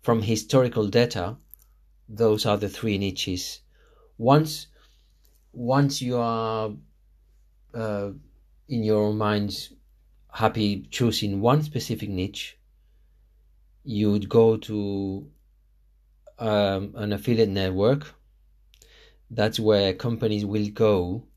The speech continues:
um, to put all the necessary resources to sell their products.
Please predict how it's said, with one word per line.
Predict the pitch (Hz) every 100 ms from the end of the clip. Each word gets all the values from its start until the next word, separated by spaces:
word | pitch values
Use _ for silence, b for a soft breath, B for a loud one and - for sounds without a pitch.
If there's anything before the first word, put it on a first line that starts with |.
| _ _ _ _ _ _ _
um, | - 117 104 101 101 98 98 95 95 98 147 _ _ _ _ _ _
to | 110
put | - 120 113 - - _ _
all | 123 117 113
the | 107 107
necessary | 107 117 113 113 - 113 104 104 101 98
resources | 101 98 117 113 110 - 95 92 - - _ _ _ _ _ _ _ -
to | 104
sell | - 110 104 101 104 - _ _ _ _ -
their | 117 120
products. | - 101 117 147 -